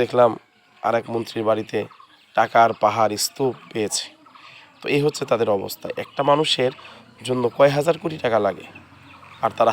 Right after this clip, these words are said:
হাজার হাজার কোটি টাকা দেশ থেকে পাচার করে দিয়েছে, আত্মসাৎ করেছে, দুর্নীতি করেছে। আর এই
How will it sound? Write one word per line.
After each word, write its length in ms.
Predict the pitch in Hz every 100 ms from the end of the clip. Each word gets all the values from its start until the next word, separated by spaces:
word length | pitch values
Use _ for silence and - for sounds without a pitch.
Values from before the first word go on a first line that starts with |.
| 110
হাজার 280 | 113 117 135 120
হাজার 220 | 113 110 -
কোটি 160 | 113 120
টাকা 140 | 117 107 110
দেশ 100 | - -
থেকে 200 | - 170 - - - -
পাচার 260 | 113 - 104 -
করে 140 | 107 104
দিয়েছে, 240 | 107 - -
আত্মসাৎ 400 | - - - 107 -
করেছে, 260 | 123 - 87 - - - - 113
দুর্নীতি 380 | 147 147 127 104
করেছে। 280 | 101 101 - - - - - - _ -
আর 60 | -
এই 40 | 107